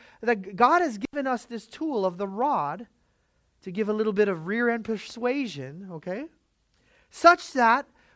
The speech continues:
we can get to their heart, right? And God is, and let me show it to you. Here's the rod. Notice in Proverbs chapter thirteen twenty-four, and this is discipline.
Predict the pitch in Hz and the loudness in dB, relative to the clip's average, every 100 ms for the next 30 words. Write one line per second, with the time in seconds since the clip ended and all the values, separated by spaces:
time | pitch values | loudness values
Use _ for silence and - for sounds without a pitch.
0 | - 180 240 - 254 208 208 214 - 214 | -10 -6 -4 -4 -8 -6 -6 -8 -10 -8
1 | 180 175 165 147 190 160 _ _ _ _ | -6 -6 -8 -8 -8 -8 _ _ _ _
2 | _ _ - 120 175 _ _ _ _ 135 | _ _ -20 -20 -20 _ _ _ _ -18
3 | 139 139 139 170 180 156 _ _ _ - | -10 0 2 2 0 -12 _ _ _ -12
4 | 120 160 202 - 262 370 - 127 92 _ | -8 -6 -6 -4 -6 -6 -10 -14 -14 _
5 | _ _ _ - 156 165 170 180 180 180 | _ _ _ -6 -2 0 0 -2 4 4
6 | 120 98 127 151 185 208 196 170 143 147 | 2 -4 -8 -6 -4 -8 -8 -4 -4 -4
7 | 143 - _ _ 151 143 - 135 - - | -12 -16 _ _ -14 -14 -12 -14 -14 -18
8 | 143 131 117 117 127 143 107 110 120 170 | -18 -16 -16 -16 -14 -12 -10 -12 -14 -14
9 | 160 220 226 202 - 95 | -4 -4 -4 -12 -12 -16